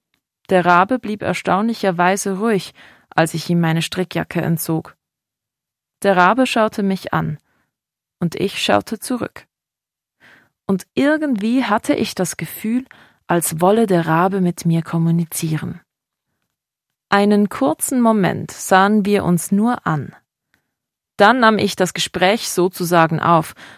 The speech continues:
und fing an, mit dem Raben zu reden. Ich sprach meine Gedanken,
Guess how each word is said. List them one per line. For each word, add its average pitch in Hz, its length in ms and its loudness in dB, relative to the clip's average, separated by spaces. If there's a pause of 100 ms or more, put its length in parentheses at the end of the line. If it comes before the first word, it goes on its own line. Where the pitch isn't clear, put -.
(100)
und 196 180 -2
fing 226 240 0
an, 208 280 2
mit 247 140 -2
dem 208 140 4
Raben 170 400 2
zu - 140 -4
reden. 156 440 -2 (1000)
Ich - 140 -6
sprach 220 380 2
meine 208 240 2
Gedanken, 226 680 0